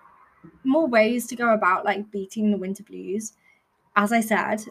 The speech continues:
<laughs> I think number one is just romanticize your fucking life. Like, excuse the French, but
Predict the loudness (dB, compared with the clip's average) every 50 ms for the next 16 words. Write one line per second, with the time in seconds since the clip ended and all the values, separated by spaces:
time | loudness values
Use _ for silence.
0 | -20 _ _ -6 -6 -2 2 2 2 2 2 0 2 2 4 4 4 4 4 4
1 | 2 2 2 -4 -10 -6 -6 -6 -6 -6 -14 _ _ _ _ _ _ -6 -4 0
2 | 0 2 4 4 2 2 0 -2 -4 -6 -6 -6 -6 -8 -10 -12 -14 -18 -20 _
3 | -20 -18 -18 -20 -20 -20 -20 _ _ _ _ _ _ -10 -10 -10 -10 -18 _ _
4 | _ _ -8 -8 -8 -8 -8 -2 -2 -2 0 -2 -4 -2 0 2 2 4 2 0
5 | -2 -6 -10 -10 -10 -10 -10